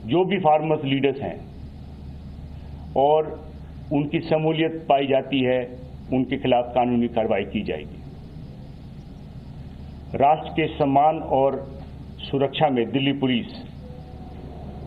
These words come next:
किसान संगठन, संगठनों से पूछताछ करेगी और जो भी कठोर कार्रवाई करनी पड़ेगी, वो करेगी। इसके बाद जब written permission देने के बाद एक undertaking भी ली गई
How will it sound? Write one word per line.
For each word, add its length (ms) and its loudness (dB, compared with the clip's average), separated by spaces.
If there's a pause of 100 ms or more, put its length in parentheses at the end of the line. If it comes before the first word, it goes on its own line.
(140)
किसान 360 4
संगठन, 640 0
संगठनों 440 2
से 160 0
पूछताछ 640 2
करेगी 380 0 (800)
और 500 2 (680)
जो 200 2
भी 120 0
कठोर 400 2
कार्रवाई 560 2 (840)
करनी 200 2
पड़ेगी, 520 0 (180)
वो 100 0
करेगी। 420 -4 (1700)
इसके 240 4
बाद 600 4
जब 180 0
written 260 4
permission 400 4
देने 220 4
के 120 2
बाद 440 4
एक 240 2
undertaking 640 0
भी 100 2
ली 160 2
गई 320 2